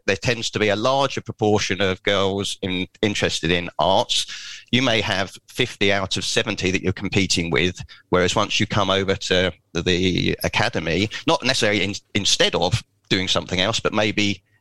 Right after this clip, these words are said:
uh, in conjunction with doing something else, um,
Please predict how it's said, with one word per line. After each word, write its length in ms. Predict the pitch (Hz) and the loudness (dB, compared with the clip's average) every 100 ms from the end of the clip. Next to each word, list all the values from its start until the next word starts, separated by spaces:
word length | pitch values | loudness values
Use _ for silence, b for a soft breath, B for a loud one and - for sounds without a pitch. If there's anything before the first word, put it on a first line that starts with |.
| _ 82 | _ -2
uh, 200 | 82 87 | 0 0
in 160 | 104 101 | 0 0
conjunction 720 | 104 175 202 - 101 90 90 | 0 2 2 0 0 0 0
with 320 | 90 87 - | 2 0 -2
doing 240 | 90 90 | -2 -2
something 460 | 90 - 92 - 90 | -4 -2 -4 -2 0
else, 280 | 104 156 - B B B B | 0 -2 -6 B B B B
um, 460 | 92 101 104 104 104 | 0 0 0 0 -4